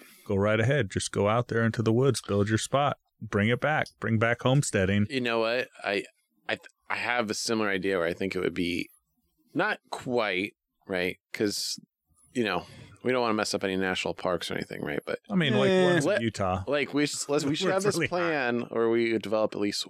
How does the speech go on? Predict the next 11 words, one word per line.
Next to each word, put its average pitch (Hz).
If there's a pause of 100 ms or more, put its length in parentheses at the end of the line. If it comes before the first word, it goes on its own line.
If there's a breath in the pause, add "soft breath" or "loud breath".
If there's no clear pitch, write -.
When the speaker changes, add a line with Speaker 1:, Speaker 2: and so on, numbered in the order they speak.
(160)
Speaker 2:
one 101
to 101
three 98
new 110
major 98
cities. -
Speaker 3:
Okay. 98 (840 soft breath)
Just 123 (160)
pick -
a 113
spot. 95